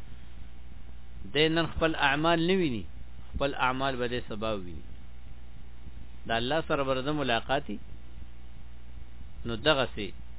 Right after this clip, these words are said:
د خپلو اعمالو سره به د ملاقاتي. ووجدوا ما عملوا حاضرا ولا یظلم ربک احدا، او ظلم نه کوي رب ستا په هیڅ چا.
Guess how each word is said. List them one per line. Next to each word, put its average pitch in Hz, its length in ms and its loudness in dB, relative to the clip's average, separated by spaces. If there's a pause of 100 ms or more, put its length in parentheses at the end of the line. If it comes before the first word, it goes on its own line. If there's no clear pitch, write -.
(180)
د - 60 0
خپلو 143 280 0 (140)
اعمالو 127 360 2
سره 117 220 0
به 107 180 0
د 107 80 -2
ملاقاتي. 98 640 -4 (420)
ووجدوا 120 460 0
ما 127 140 0 (100)
عملوا 107 300 -2
حاضرا 92 440 -4 (1120)
ولا 120 360 6
یظلم 147 400 6
ربک 143 480 4
احدا، 143 520 4 (880)
او 113 180 2
ظلم 139 320 2 (100)
نه 147 140 2
کوي 147 180 4
رب 147 160 6 (120)
ستا 147 200 8
په 147 180 2
هیڅ 147 140 2 (100)
چا. 73 120 -4